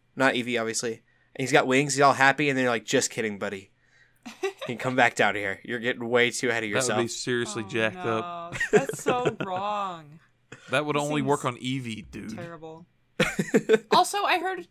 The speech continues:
Speaker 2: that they might be integrating connection with Pokemon Go, which I'm not
Speaker 1: I don't know how I
Speaker 2: happy
Speaker 1: feel about
Speaker 2: about,
Speaker 1: that.
Speaker 2: but I don't
Speaker 1: That
Speaker 2: really
Speaker 1: really worries
Speaker 3: That
Speaker 1: me.
Speaker 3: doesn't
Speaker 2: I don't know.
Speaker 3: seem good.
Speaker 2: These are all rumors.
Speaker 1: Yeah, it's,
Speaker 2: None
Speaker 1: it's
Speaker 2: of it's confirmed. I
Speaker 1: heavily
Speaker 2: just
Speaker 1: rumored
Speaker 2: want
Speaker 1: stuff.
Speaker 2: E three to come now so I can see what they actually have to show
Speaker 1: I
Speaker 2: us.
Speaker 1: also don't know how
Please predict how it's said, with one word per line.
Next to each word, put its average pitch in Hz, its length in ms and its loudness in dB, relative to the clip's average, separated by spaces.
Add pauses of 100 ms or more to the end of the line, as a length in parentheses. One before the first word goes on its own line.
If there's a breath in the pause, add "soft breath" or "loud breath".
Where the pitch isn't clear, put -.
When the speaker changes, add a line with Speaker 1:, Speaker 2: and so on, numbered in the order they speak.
(180)
Speaker 2:
that 359 100 -6
they 381 120 -2
might 320 220 -2
be 330 140 -4
integrating 302 760 -8 (480)
connection 285 400 -4
with 247 100 -10
Pokemon 240 420 -6
Go, 196 240 -6
which 214 200 -12
I'm 175 480 -10
not 185 460 -8 (880)
Speaker 1:
I 110 100 -4
don't 113 100 2
know 107 60 0
how 101 60 -2
I - 20 -4
Speaker 2:
happy 90 60 -12
Speaker 1:
feel 110 100 0
about 95 160 -2
Speaker 2:
about, - 20 -16
Speaker 1:
that. 101 420 0
Speaker 2:
but - 60 -8
I 90 40 -4
don't 92 160 -10
Speaker 1:
That 110 80 -4
Speaker 2:
really 110 100 -2
Speaker 1:
really 101 160 -4
worries 95 240 -4
Speaker 3:
That 123 80 -4
Speaker 1:
me. 101 40 -4
Speaker 3:
doesn't 151 100 2
Speaker 2:
I - 40 6
don't 302 80 4
know. 240 60 6
Speaker 3:
seem 107 200 -10
good. 214 80 -6
Speaker 2:
These 330 140 4
are 370 180 -2 (120)
all 220 400 4
rumors. 180 840 -16
Speaker 1:
Yeah, 110 340 4 (160)
it's, 214 160 -4
Speaker 2:
None 220 200 0
Speaker 1:
it's 202 120 -4
Speaker 2:
of 196 60 -4
it's - 120 -10
confirmed. 165 580 -12
I 214 100 2
Speaker 1:
heavily 214 140 -4
Speaker 2:
just 196 120 -6
Speaker 1:
rumored 190 100 -6
Speaker 2:
want 196 160 -2
Speaker 1:
stuff. - 140 -6
Speaker 2:
E 208 80 -8
three 202 180 -10
to 185 60 -4
come 185 240 -8
now 175 240 -6
so 170 160 -12
I 165 60 -10
can 165 320 -14 (200)
see - 260 -12
what 156 140 -12
they - 80 -14
actually - 300 -14
have 175 160 -16
to - 80 -20
show - 140 -16
Speaker 1:
I - 100 -2
Speaker 2:
us. - 140 -6
Speaker 1:
also 214 280 4
don't 190 180 2
know 160 100 2
how 139 420 2